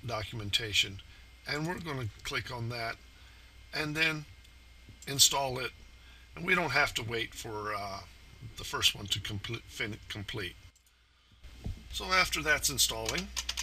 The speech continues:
you'll notice that says Progress two. We'll go to Iron Python as one word to, in the search. Uh, and we've got the Python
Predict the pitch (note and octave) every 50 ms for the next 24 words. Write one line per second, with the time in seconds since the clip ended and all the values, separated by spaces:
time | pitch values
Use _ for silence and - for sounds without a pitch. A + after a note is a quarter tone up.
0 | - - - - - - C#3+ C#3 - A#2+ A#2 A#2 A#2+ A#2 - C3+ A#2+ A2+ A2 -
1 | - - - - - B2+ A#2 A#2 A2 A2+ A#2+ A2+ - - - - - D3+ C3+ B2+
2 | D#3 G3+ - - - - - - - - - - - - - - - - - -
3 | - - - D#3+ E3+ - C#3+ C#3+ D3+ D3 - - - - - - - - - -
4 | - - - - - - - - - C#3 D3 D#3 E3 F3 F#3 F#3+ F#3+ - - -
5 | - - - - - - E3+ E3 E3 D3+ - E3+ E3+ E3+ F3 E3+ E3+ E3 D#3 -
6 | - - - - - C#3 C3+ A#2+ A#2 C3 C#3 C#3 C#3 C#3 C3+ C3 B2 G#2+ F#2+ E2+
7 | D#2+ D#2+ E2+ E2+ - - - - - - - - - - - - - - - -
8 | - - - - - - - - - - - - - A#2+ A#2 - - - A2+ G#2+
9 | G#2+ A2 A2 - - A#2+ C3 F3 - - - - - - - - - - - -
10 | - - - - - - - - - - - - - G#2 G#2+ G#2+ A2 A2 A2 -
11 | - - - - - - - - - - - - - - - - - - - -
12 | - - - - - - - - - - - - - - - - - - - -
13 | - - _ - - - - - - - - - - - - - - A#2 B2 C3
14 | C3+ C3 B2+ B2+ B2 C3+ C3+ A2+ - D3+ C#3 - - G#2+ - - B2+ B2+ B2+ B2
15 | G#2+ - C3+ B2+ B2 B2+